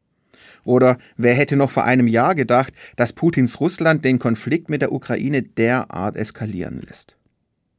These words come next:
Voraussagen und Pläne für das kommende Jahr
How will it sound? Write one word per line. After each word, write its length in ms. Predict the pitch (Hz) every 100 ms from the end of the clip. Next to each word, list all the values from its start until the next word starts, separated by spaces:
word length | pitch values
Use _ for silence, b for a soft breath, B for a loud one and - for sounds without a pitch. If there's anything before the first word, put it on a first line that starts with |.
| _ _ _ _ _ B B B B B
Voraussagen 680 | - 107 101 196 202 151 147
und 200 | 120 113
Pläne 400 | 110 107 151 175
für 120 | 143
das 180 | 127 127
kommende 300 | 135 127 120
Jahr 380 | 113 110 143